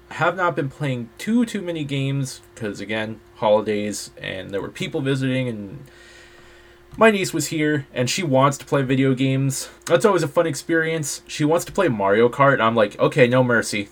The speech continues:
don't care." She's five, but again, she's five. So she's like, "You won," and I'm like, "Yeah, I did."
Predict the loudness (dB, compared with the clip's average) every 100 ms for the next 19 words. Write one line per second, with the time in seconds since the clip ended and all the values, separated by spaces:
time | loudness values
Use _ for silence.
0 | -2 -2 2 2 2 -2 -18 -20 -10 -6
1 | -4 2 4 6 4 2 -14 -20 -20 -20
2 | -20 -20 _ _ _ _ 6 6 4 -4
3 | _ _ _ _ -20 -20 _ 0 2 2
4 | 0 -10 _ _ -10 -6 2 6 6 2
5 | -8 -6 4 8 8 4 4 4 2 -8
6 | -2 6 8 8 10 10 10 8 2 2
7 | 0 2 4 4 4 2 -2